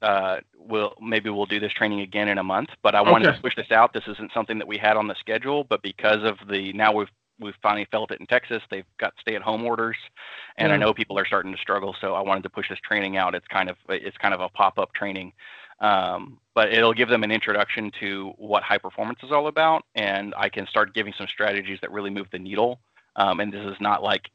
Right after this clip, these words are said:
Speaker 1: get-rich-quick strategies or anything like that. This is real things that really matter regardless of what stage of career you're in. Um,
Speaker 2: Okay.
Speaker 1: and you can adapt them to where you're at. So it's really great for people who are looking to either replace or build a new income, or they just wanting to,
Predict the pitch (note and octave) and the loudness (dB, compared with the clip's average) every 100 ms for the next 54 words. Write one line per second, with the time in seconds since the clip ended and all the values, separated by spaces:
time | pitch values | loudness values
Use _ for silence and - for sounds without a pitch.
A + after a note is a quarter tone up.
0 | _ G#2 G#2 G2 - G#2+ - - G#2 G#2 | _ 0 2 0 2 2 2 4 6 6
1 | G#2+ A2+ G#2+ G#2+ G#2+ G#2+ G#2+ G2+ G#2+ G#2 | 4 0 -2 0 0 0 0 2 2 0
2 | G2+ G2+ F#2+ A2+ B2 A#2 A2+ A2 G#2 C#2+ | -2 -10 -8 0 2 2 0 0 -4 -8
3 | G#2+ G#2 G#2 G2 G2 G2+ A2 A2 - - | -6 -4 -4 0 0 2 0 -2 -16 -14
4 | - G2 F#2 G2 G2+ G2+ G#2 G2 G2 - | -4 -2 0 0 2 -2 -4 0 -2 0
5 | G2+ F#2 - F#2+ F#2+ F#2+ D2+ D#2+ - - | -4 -4 -6 -4 -2 -2 -2 -4 -6 -16
6 | _ G2+ D2 E2 A2 G#2+ - F2+ - - | _ -2 -2 -2 -2 0 0 -2 -10 -6
7 | G#2+ G2+ F#2+ G#2 G2 - G2 - G2 F#2+ | -4 -2 2 2 2 -2 -6 -6 -6 -6
8 | F2+ D#2+ D#2 E2 - - E2+ - - - | -6 -4 -2 -2 -4 -4 -4 -4 -12 -8
9 | - B2+ A#2+ A2+ G#2+ A2 A2+ G#2+ G#2+ G#2 | 2 4 6 6 4 -2 -4 -4 -4 -2
10 | G2+ G#2+ G#2 G2+ F#2+ G2+ F#2+ G2 G2 F#2 | -2 -2 -4 -6 -6 -6 -4 -4 -4 -6
11 | - - - - C#2+ _ G#2 G2 A#2 A#2 | -8 -18 -18 -20 -20 _ -6 2 4 4
12 | A2+ A2+ G#2+ F#2+ F#2 C3+ D#3+ E3 D#3 D3 | 2 2 0 -2 -4 -4 2 4 4 2
13 | C#3 G#2 F#2 F2+ F#2+ - G#2+ A2+ G#2+ F#2 | 0 -2 -2 -2 -6 -4 -6 0 0 0
14 | G2 - F2 D#2 | -8 -4 -2 -2